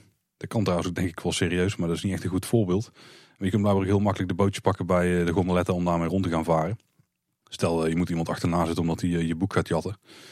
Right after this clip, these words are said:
Maar er waren nog wel meer dingen die niet echt door de beugel konden, hè,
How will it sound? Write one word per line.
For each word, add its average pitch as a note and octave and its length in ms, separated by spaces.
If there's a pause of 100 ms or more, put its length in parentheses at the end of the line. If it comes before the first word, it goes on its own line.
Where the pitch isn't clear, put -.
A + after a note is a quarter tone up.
(600)
Maar F#2+ 120
er A2+ 60
waren B2 160
nog G#2+ 60
wel A2+ 140
meer B2 160
dingen G2+ 200
die G2 100
niet G2+ 240
echt G2+ 260
door G#2+ 120
de G2 80
beugel F2+ 340
konden, G2+ 400
hè, G#2+ 160